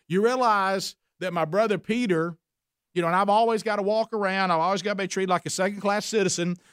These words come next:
because I didn't walk with him. I didn't get the three years of the ministry. I was persecuting the church. I, look, I realize that. I'm gonna lower myself because I understand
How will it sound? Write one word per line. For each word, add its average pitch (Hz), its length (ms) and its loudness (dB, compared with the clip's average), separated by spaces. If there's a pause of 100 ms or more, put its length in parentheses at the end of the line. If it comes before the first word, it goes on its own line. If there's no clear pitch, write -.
(140)
because 151 320 0
I 160 180 0
didn't 208 220 0
walk 214 260 4
with 175 240 -2
him. 170 140 -4
I 147 100 0
didn't 190 160 -6
get 196 140 -2
the 180 100 -6
three 196 220 -2
years 202 260 0
of 202 80 0
the 190 80 -2
ministry. 185 580 -2 (220)
I 151 120 4
was 170 140 0
persecuting 208 680 -2
the 202 80 -2
church. 165 480 -2 (240)
I, 175 100 2
look, 202 300 2
I 190 160 -2
realize 202 400 2
that. 160 240 -2
I'm 196 200 2
gonna 208 220 0
lower 220 460 2
myself 208 720 0 (180)
because 175 300 0
I 165 160 0
understand 185 1080 -2